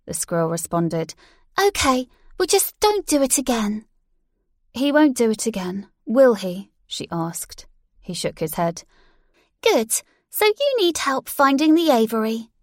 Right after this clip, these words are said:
the squirrel asked. "Yes, I do," Aria exclaimed. "Can you tell me where it is?" "I'll do better. I'll show you,"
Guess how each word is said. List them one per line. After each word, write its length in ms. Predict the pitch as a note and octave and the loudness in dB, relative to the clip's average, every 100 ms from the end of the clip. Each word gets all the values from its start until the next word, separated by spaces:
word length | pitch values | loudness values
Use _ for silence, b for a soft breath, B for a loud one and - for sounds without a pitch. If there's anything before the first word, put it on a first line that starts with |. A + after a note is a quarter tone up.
| - | -14
the 100 | - - | -10 -8
squirrel 320 | F3 E3+ F3 | -6 -4 -4
asked. 420 | E3+ F3 - - _ _ _ _ _ | -6 -6 -10 -12 _ _ _ _ _
"Yes, 320 | - C#4 C4 | -10 -6 -6
I 140 | B3 A#3+ | -4 -2
do," 460 | A#3 B3+ G#3+ G3 G3 _ _ - | 2 2 2 -2 -8 _ _ -8
Aria 360 | F3 E3+ E3 | -4 -2 -2
exclaimed. 720 | E3+ - - F3 F3+ F3+ G3 - _ _ _ _ | -4 -6 -8 -8 -6 -8 -10 -18 _ _ _ _
"Can 220 | - D4 | -4 0
you 100 | C#4+ | 2
tell 220 | D4 D4 D#4 | 2 2 6
me 140 | D#4 | 6
where 160 | D4+ D4+ | 6 4
it 160 | D4+ F#4+ | 0 -4
is?" 380 | C4 G3+ - - _ _ _ _ _ _ A#4+ | -4 -4 -10 -18 _ _ _ _ _ _ 0
"I'll 200 | B4+ - | 0 0
do 120 | B3 C4 | -4 -4
better. 520 | F#4 F#4+ - G#3 - _ _ _ | -4 -4 -4 -6 -10 _ _ _
I'll 240 | G3+ G#3 - - | 4 4 2 -2
show 120 | C4+ | 0
you," 420 | B3 A3+ A3 A3+ | 0 0 -2 -6